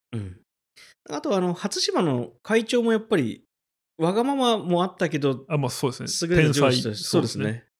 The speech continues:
Speaker 2: 吉原初太郎。まあ、あと、でも性的には盗作してるという
Speaker 1: そうですね。
Speaker 2: 描写もあっ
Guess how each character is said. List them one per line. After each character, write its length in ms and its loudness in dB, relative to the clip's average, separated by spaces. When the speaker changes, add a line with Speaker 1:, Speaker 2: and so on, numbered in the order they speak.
Speaker 2:
吉 160 -6
原 300 -8
初 180 -14
太 160 -12
郎。 160 -14
ま 120 0
あ、 100 -8
あ 60 -8
と、 380 -10
で 80 -2
も 80 0
性 220 4
的 160 -2
に 80 0
は 60 -2
盗 140 -2
作 220 -8
し 80 -10
て 80 -6
る 120 -4
と 100 -8
い 280 -10
う 40 -18
Speaker 1:
そ 160 -8
う 20 -6
で 60 -14
す 160 -14
ね。 80 -6
Speaker 2:
描 100 -4
写 160 -8
も 220 -14
あ 60 -12
っ 20 -16